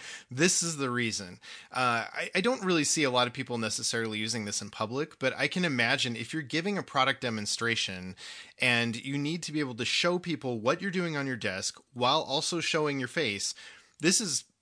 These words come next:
really smart. I, and, and I think they mentioned during the presentation that the way this works is they're using specifically that ultra wide camera. So if you have the three cameras on the back of your iPhone,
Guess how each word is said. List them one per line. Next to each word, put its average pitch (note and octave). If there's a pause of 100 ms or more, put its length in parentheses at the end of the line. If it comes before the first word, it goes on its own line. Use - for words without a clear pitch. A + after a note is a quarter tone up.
(160)
really A#2+
smart. F#2+ (120)
I, C3
and, C3
and C3+
I B2+
think G3
they F#3
mentioned C#3
during B2+
the A#2+
presentation A#2
that A2
the A2+
way A#2+
this C#3
works C#3
is A#2
they're B2
using B2+
specifically C#3+
that G#2+
ultra C#3
wide A#2+
camera. D#3+
So B2+
if A2+
you A#2+
have B2+
the A2+ (260)
three D3+
cameras B2
on A2+
the G#2+
back G#2
of G#2
your G2
iPhone, F#2